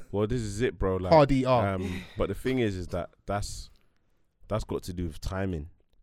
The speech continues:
Speaker 2: If he didn't do it then, then, and he tried to do it a little bit later, it may have been too late.
Speaker 1: But it lends to my point, though, innit? It's like, it may, the approach may be horrible, 'cause, like, I think sometimes,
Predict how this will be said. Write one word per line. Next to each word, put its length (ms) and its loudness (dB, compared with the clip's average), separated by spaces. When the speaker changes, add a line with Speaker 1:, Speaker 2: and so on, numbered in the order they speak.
Speaker 2:
If 120 -6
he 100 0
didn't 300 0
do 100 -2
it 200 -4
then, 420 -2
then, 460 -4
and 100 -4
he 80 -4
tried 300 -4
to 80 -14
do 160 -2
it 220 -4
a 80 -6
little 220 -2
bit 180 -6
later, 480 -4
it 80 -4
may 220 0
have 160 -2
been 140 -2
too 180 -10
late. 240 -6
Speaker 1:
But 80 -4
it 100 -4
lends 200 -2
to 40 -8
my 80 -6
point, 280 -2
though, 80 -4
innit? 120 -2
It's 160 -8
like, 180 -2
it 100 0
may, 240 2
the 100 -2
approach 340 6
may 80 -2
be 80 2
horrible, 340 4
'cause, 140 2
like, 140 4
I 120 2
think 160 2
sometimes, 640 4